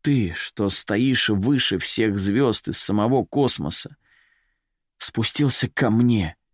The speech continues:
к глупому маленькому человеку, который все время пытался спасти свою жизнь, невзирая на силу, способную размозжить меня одной мыслью. Иронично, что даже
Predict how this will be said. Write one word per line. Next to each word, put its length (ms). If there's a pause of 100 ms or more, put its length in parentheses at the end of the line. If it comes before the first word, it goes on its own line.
(380)
к 60
глупому 640
маленькому 760
человеку, 800 (840)
который 320
все 220
время 280
пытался 560
спасти 680
свою 500
жизнь, 340
невзирая 640
на 180
силу, 540 (400)
способную 880 (200)
размозжить 840
меня 340
одной 380
мыслью. 760 (1600)
Иронично, 600
что 380
даже 400